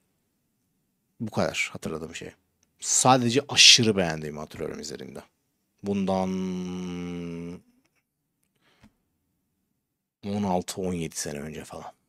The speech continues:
Ama şu an hiç yok yani bende. Hiç yok. Hmm. Bir oyunun tekrar oynanabilirliği senin düşüncelerini etki ediyor mu? Ediyor tabii ki.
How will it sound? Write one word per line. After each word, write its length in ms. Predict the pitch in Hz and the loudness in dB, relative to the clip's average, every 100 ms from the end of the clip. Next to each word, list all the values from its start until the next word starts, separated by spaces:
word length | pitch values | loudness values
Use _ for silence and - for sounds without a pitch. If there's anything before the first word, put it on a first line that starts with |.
| _ | _
Ama 240 | 87 95 113 | -6 -4 -2
şu 200 | - 127 | 2 2
an 80 | |
hiç 360 | 120 - 123 - | 2 -2 -2 -2
yok 220 | 90 - | -2 -6
yani 280 | 78 71 73 | -10 -8 -12
bende. 280 | 80 65 - _ _ _ _ _ _ _ _ _ _ _ _ _ _ | -14 -16 -20 _ _ _ _ _ _ _ _ _ _ _ _ _ _
Hiç 400 | - - 120 - | -12 -6 -4 -4
yok. 340 | - _ - _ _ _ _ _ _ _ _ _ _ _ _ _ _ _ _ _ _ _ _ _ _ _ _ _ _ - _ - - _ _ _ _ _ _ | -6 _ -20 _ _ _ _ _ _ _ _ _ _ _ _ _ _ _ _ _ _ _ _ _ _ _ _ _ _ -20 _ -20 -20 _ _ _ _ _ _
Hmm. 420 | 90 90 85 78 73 - - - _ _ _ | -10 -10 -10 -12 -16 -18 -20 -20 _ _ _
Bir 60 | 107 | -2
oyunun 300 | 101 104 110 | -2 -2 -4
tekrar 340 | - 101 - | -6 -12 -4
oynanabilirliği 760 | 101 98 98 98 95 95 92 98 | -2 -2 -2 -4 -4 -6 -6 -6
senin 220 | - 101 | -6 -6
düşüncelerini 540 | 95 - 104 98 95 101 | -4 -4 -4 -6 -6 -8
etki 260 | - - | -8 -8
ediyor 180 | 92 82 | -6 -4
mu? 60 | 73 | -4
Ediyor 220 | 82 135 | -2 -2
tabii 220 | - 76 | -2 -14
ki. 140 | - | -18